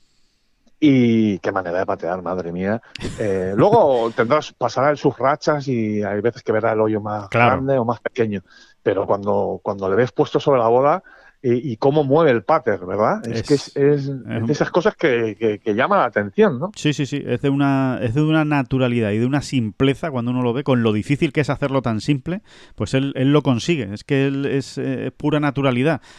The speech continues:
Speaker 2: Eh, él estudia
Speaker 1: Y co-, y cómo sale esa bola de ahí, ¿verdad?
Speaker 2: Sí.
Speaker 1: Del pater, ¿no? Es como, eh, qué bien rueda la bola de
Speaker 2: Sí.
Speaker 1: Sam Burns
Speaker 2: Sí,
Speaker 1: en
Speaker 2: sí,
Speaker 1: los
Speaker 2: sí.
Speaker 1: greens, ¿no?
Speaker 2: Totalmente,
Speaker 1: Es una cosa
Speaker 2: totalmente.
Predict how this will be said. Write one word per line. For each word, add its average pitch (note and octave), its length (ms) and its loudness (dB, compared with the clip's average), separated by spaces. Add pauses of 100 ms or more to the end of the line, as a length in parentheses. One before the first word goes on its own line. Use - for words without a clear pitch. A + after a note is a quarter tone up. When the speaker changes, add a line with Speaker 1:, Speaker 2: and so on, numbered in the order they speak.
(280)
Speaker 2:
Eh, A#2 320 -4 (140)
él C3+ 160 0
estudia D#3 380 4
Speaker 1:
Y - 40 -4
co-, D#3 160 2
y D#3+ 100 -2
cómo F3 220 2
sale F3+ 320 2
esa D3+ 180 0
bola D3 280 2
de C3 80 6
ahí, C#3+ 160 6
¿verdad? A#2 160 4
Speaker 2:
Sí. C3+ 100 4
Speaker 1:
Del A#2 160 2
pater, B2+ 380 -2 (100)
¿no? F#3+ 120 -8 (380)
Es - 60 -20
como, C#3 600 -2
eh, B2 440 -6
qué D#3+ 120 6
bien D#3+ 280 4
rueda A#2+ 800 2
la A#2+ 140 0
bola C3+ 280 4
de B2+ 120 4
Speaker 2:
Sí. - 100 -8
Speaker 1:
Sam C#3+ 220 2
Burns A#2 280 -10
Speaker 2:
Sí, - 280 0
Speaker 1:
en F3+ 60 4
Speaker 2:
sí, B2 80 -2
Speaker 1:
los A2+ 120 0
Speaker 2:
sí. - 80 -4
Speaker 1:
greens, G2 180 -6
¿no? F#2+ 100 -6
Speaker 2:
Totalmente, B2 640 -2
Speaker 1:
Es - 40 -6
una B2 120 -2
cosa C#3+ 220 0
Speaker 2:
totalmente. - 180 -6